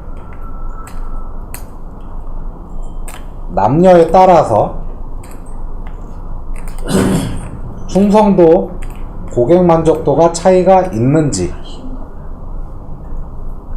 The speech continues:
성별에 따라서 충성도, 고객 만족도가 차이가 있는지를 분석을 눌러보시면 이렇게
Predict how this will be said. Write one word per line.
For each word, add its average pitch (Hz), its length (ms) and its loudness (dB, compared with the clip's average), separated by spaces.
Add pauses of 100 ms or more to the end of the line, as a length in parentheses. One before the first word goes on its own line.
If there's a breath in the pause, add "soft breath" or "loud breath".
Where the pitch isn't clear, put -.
(420)
성별에 233 420 4
따라서 226 680 6
충성도, 208 460 2
고객 160 320 2
만족도가 165 840 2
차이가 202 340 4
있는지를 143 600 4
분석을 139 540 0 (480)
눌러보시면 135 840 2 (3000)
이렇게 131 580 0